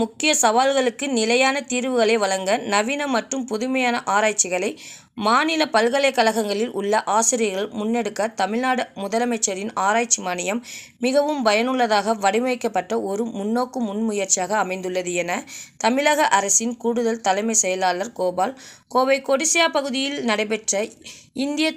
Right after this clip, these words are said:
தொழில் கூட்டமைப்பு தெற்கு பகுதியின் சி ஐ ஐ கல்வி தொழில்நுட்ப கண்காட்சி ரெண்டாயிரத்தி இருபத்தி நாலு நிகழ்ச்சி மூலமாக தெரிவித்தார். சி ஐ ஐ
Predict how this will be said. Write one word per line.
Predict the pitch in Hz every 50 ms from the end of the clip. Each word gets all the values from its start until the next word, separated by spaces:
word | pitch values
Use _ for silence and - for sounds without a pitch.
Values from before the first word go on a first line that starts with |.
| 285
தொழில் | 262 262 277 294 277 -
கூட்டமைப்பு | 277 277 269 285 277 277 262 262 - 269 254 262 254
தெற்கு | 240 233 233 - 285 233 240
பகுதியின் | 233 214 214 185 190 208 240 269 - -
சி | - 254 262 262 - - - 208 220
ஐ | 226 226 - 208
ஐ | 214 226 226 -
கல்வி | 208 208 226 233 262 254 262 220
தொழில்நுட்ப | 208 220 233 247 247 233 226 - 226 220 - 190
கண்காட்சி | 185 190 190 208 202 196 196 - - - 185
ரெண்டாயிரத்தி | 190 190 202 226 240 240 240 226 - 220 202
இருபத்தி | 196 202 220 214 - 214 202
நாலு | 196 190 185 185
நிகழ்ச்சி | 180 196 202 208 - 208 190
மூலமாக | 185 180 175 175 175 175 180 185 185
தெரிவித்தார். | 180 170 170 170 160 165 - 180 175 180 175 170 165 - _ _ _ _ _ _ _ _ _ _ _ _ _ - - - - - - - - -
சி | - - 339 359 - - - - - 254
ஐ | 262 285 285 277
ஐ | 294